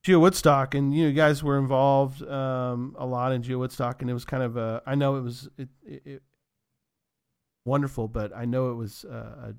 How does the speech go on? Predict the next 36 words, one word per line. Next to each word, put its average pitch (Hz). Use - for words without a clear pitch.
a, 120
a -
drain 117
on 107
everybody 113
because 110
it's 107
just 113
a 104
lot 104
of 101
effort, 107
um, 107
to, 120
to, 113
to -
help 110
put 139
on 120
one, 107
put 135
on 120
something 110
like 101
that. 107
And, 107
uh, 104
I 151
thought 180
it 143
went 135
off 120
fabulous. 135
I 123
know 120
people, 117